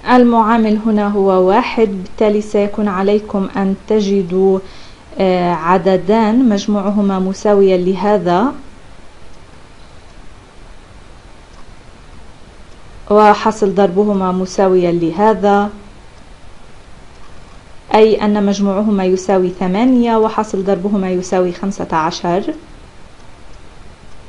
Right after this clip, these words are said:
ما هما العددان اللذان مجموعهما ثمانية وحاصل ضربهما هو خمسة عشر؟ فإذا استخرجنا الخمسة عشر لدينا واحد وخمسة عشر مجموعهما لا يساوي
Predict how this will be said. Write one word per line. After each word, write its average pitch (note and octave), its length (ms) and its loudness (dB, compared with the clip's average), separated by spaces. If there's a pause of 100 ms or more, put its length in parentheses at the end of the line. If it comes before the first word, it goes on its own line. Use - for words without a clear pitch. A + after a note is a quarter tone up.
(200)
ما B3 180 6
هما A3+ 400 2
العددان G3 520 2
اللذان F#3+ 440 0
مجموعهما F#3 720 -2 (100)
ثمانية F#3+ 760 0 (460)
وحاصل G#3 440 2
ضربهما G3 420 0
هو F#3+ 180 0
خمسة G#3 380 -4
عشر؟ A3+ 600 0 (100)
فإذا A3 220 -2
استخرجنا G#3 800 -2
الخمسة F#3+ 640 -2
عشر F3 540 -2 (720)
لدينا F#3+ 500 4
واحد F#3+ 420 0
وخمسة F#3 460 -2
عشر G#3 440 0
مجموعهما G3+ 600 0
لا F#3 100 4
يساوي F#3 440 2